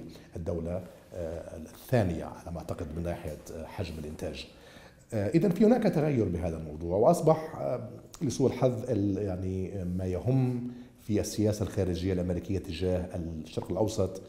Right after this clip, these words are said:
وتجاه الخليج هو مسألة وحيدة، وهي الإرهاب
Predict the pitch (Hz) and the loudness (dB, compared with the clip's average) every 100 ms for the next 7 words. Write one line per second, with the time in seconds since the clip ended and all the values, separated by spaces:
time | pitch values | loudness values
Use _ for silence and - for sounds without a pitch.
0 | - - - 90 90 98 92 85 92 135 | -18 -10 -6 -2 0 2 0 -2 0 2
1 | 160 - 151 143 135 113 120 - 113 107 | 0 2 4 4 2 2 -2 0 2 2
2 | 98 92 101 95 85 82 76 78 78 73 | 2 0 0 0 0 -2 -2 -2 -2 -4